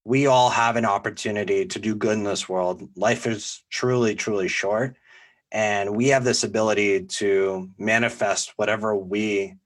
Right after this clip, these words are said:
were given and what we are able to do in this world. So, Sunil, as you think about kind of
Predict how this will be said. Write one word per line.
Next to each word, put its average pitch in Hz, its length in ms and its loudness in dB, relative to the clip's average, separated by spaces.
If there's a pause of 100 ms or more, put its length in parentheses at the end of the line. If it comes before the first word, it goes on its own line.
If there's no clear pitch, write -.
(300)
were 110 260 -2
given 104 560 0
and 92 360 -2
what 98 240 -2
we 110 200 0
are 101 220 0
able 104 340 0
to - 140 -10
do 98 220 0
in 92 80 -4
this 90 220 -4
world. 90 320 -2
So, 104 480 2 (800)
Sunil, 123 720 4
as 120 560 0
you 123 200 -2
think 147 220 -2
about 120 400 2
kind 113 160 -2
of 98 200 -6